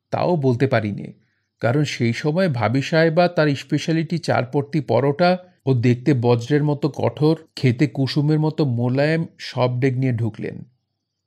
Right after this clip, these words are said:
আমরা খেতে পেলুম বটে, কিন্তু কাহিনীটি মারা গেল।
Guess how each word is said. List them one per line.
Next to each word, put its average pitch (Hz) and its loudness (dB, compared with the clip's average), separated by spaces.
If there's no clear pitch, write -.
আমরা 147 2
খেতে 165 0
পেলুম 185 0
বটে, 113 -2
কিন্তু 131 -2
কাহিনীটি 127 -2
মারা 107 0
গেল। 98 -8